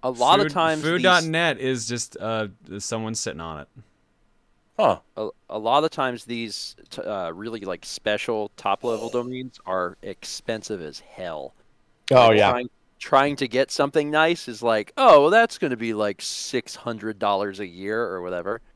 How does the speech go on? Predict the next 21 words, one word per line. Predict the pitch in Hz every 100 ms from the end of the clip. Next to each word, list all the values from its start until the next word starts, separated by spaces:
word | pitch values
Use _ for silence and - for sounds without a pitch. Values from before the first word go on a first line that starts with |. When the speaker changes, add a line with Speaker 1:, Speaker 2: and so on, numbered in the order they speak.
| _ _ - _ _ - - -
Speaker 1:
Um, | 90 80 80 -
Speaker 4:
And | 113
people | 165 160 139
will | 113
sit | 101 - 139
on | 127 107
'em, | 104
too, | 131 123
and | 113 98
freaking, | 113 110 104
um, | 98 92 90 87 _ _ _ -
like, | 98 101 - _ - _ _ _ _ _ _ _
s-, | - - -
uh, | 107
spike | - 120 117
the | 92
prices | 101 110 98 87
on | 90 87
'em | 87
if, | 80 95 -
if, | - 95 -